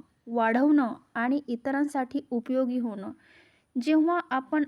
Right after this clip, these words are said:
अपयशातून सुद्धा शिकतो ना, तिथून उठतो, पुन्हा चालायला लागतो, तेव्हा खरं यश तिथंच जन्म घेतं. मग अपयश म्हणजे काय? अपयश म्हणजे एक ब्रेक आहे,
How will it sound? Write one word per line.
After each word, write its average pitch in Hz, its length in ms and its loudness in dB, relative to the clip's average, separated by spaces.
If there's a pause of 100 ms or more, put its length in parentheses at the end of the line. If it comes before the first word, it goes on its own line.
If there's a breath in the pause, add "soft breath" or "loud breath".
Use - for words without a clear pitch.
अपयशातून 320 680 0
सुद्धा 269 360 -4
शिकतो 262 380 -4
ना, 302 200 2 (420 soft breath)
तिथून 269 360 2
उठतो, 262 720 0
पुन्हा 277 320 4
चालायला 269 460 0
लागतो, 240 440 -4
तेव्हा 254 480 0
खरं 269 220 0
यश 240 440 -2 (380)
तिथंच 262 400 0
जन्म 220 320 -4
घेतं. 214 340 -10 (1500 soft breath)
मग 349 280 0
अपयश 339 460 -2
म्हणजे 370 340 -2
काय? 247 460 -4 (640)
अपयश 311 500 -2
म्हणजे 269 320 2 (120)
एक 254 280 0
ब्रेक 233 300 -2
आहे, 220 280 -6